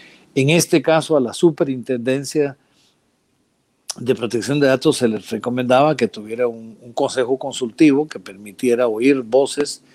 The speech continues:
que no fueran oficiales, sino más bien académicas y técnicas. Eh, y, y por otro lado, eh, tú lo mencionaste, César, eh, a pesar de que esa ley está por venir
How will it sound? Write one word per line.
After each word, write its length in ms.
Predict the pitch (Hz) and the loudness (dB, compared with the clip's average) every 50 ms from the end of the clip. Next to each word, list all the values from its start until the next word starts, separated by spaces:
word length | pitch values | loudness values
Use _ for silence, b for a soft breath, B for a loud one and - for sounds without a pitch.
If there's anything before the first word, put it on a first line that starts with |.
| b b b b b b b | b b b b b b b
que 120 | - 139 | 0 2
no 120 | 143 160 | 2 2
fueran 460 | 143 143 185 190 190 180 160 139 127 - _ _ _ _ _ _ _ _ - | 4 4 4 4 2 2 -2 -4 -12 -16 _ _ _ _ _ _ _ _ -6
oficiales, 800 | 143 123 - 160 139 - 175 180 190 208 202 170 131 - 131 131 120 120 123 - _ _ - 143 139 135 131 131 123 117 | -4 0 0 0 2 4 4 4 6 6 4 4 2 -2 -12 -18 -20 -20 -20 -20 _ _ -18 -16 -16 -14 -14 -16 -16 -14
sino 400 | - - 135 123 117 117 117 - | -8 -4 -4 -4 -4 -4 -6 -6
más 260 | 107 131 127 131 120 | -2 0 0 2 2
bien 180 | 135 143 147 143 | 2 0 0 0
académicas 720 | 135 120 - 120 113 120 135 151 156 135 - 120 113 - | -2 0 0 0 0 0 -2 -2 -4 -2 -2 -2 -2 -2
y 60 | 117 | -4
técnicas. 640 | - - 139 123 127 135 147 160 - 160 - - B B B B B B B B B B B B B - | -2 0 0 0 0 -2 -6 -4 -4 -4 -4 -6 B B B B B B B B B B B B B 0
Eh, 280 | 143 139 - - - - - | 2 4 4 2 0 -2 2
y, 460 | 190 180 165 160 165 175 190 - - _ - | 4 6 6 6 6 4 2 0 -4 _ 0
y 160 | 190 202 208 | 2 2 4
por 220 | 170 175 214 202 | 4 4 4 6
otro 240 | 208 196 180 - 202 | 6 4 4 2 2
lado, 580 | 196 180 160 151 156 170 185 180 160 165 151 139 | 4 6 8 8 6 4 2 0 -4 -6 -6 -6
eh, 60 | 123 117 | -6 -4
tú 140 | - 156 147 | -2 -2 -2
lo 120 | 147 147 | -2 -2
mencionaste, 640 | 151 147 139 - 147 143 143 147 135 - - 147 | -6 -8 -10 -10 -8 -8 -6 -6 -8 -6 -8 -8
César, 520 | 127 - 147 147 131 - - 143 139 135 - _ _ _ _ _ _ _ _ _ _ _ _ _ - | -4 -2 0 0 0 0 -2 -4 -4 -6 -8 _ _ _ _ _ _ _ _ _ _ _ _ _ -14
eh, 340 | 113 120 117 110 107 107 - - - - | -12 -10 -10 -8 -8 -10 -10 -10 -8 -8
a 100 | 135 - | -6 -4
pesar 300 | - 123 - 156 147 135 | -2 0 0 2 2 2
de 100 | 139 135 | 2 2
que 80 | 131 | 2
esa 160 | 143 - 139 139 | 0 2 2 4
ley 160 | 139 151 147 | 4 4 2
está 260 | 127 - - 131 123 104 | 0 0 -2 -2 -2 -2
por 180 | 151 151 151 | -2 -2 -2
venir 360 | 147 160 156 147 143 151 156 | -2 -2 -2 -2 -2 -4 -6